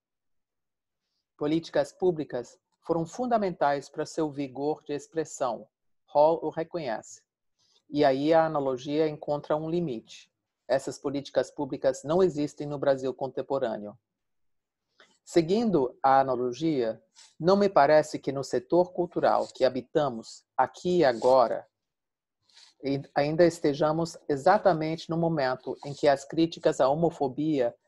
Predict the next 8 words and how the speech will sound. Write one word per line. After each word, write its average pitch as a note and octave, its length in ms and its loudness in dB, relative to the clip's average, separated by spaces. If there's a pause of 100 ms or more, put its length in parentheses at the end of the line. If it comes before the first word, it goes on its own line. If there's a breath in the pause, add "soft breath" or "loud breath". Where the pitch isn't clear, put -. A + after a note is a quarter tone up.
(160)
e C#3+ 100 2
à D3 60 8
transfobia C#3 880 0
estão D#3+ 320 -2
na D#3 100 2
fronteira E3+ 580 2
de E3 80 2
expansão B2+ 720 -2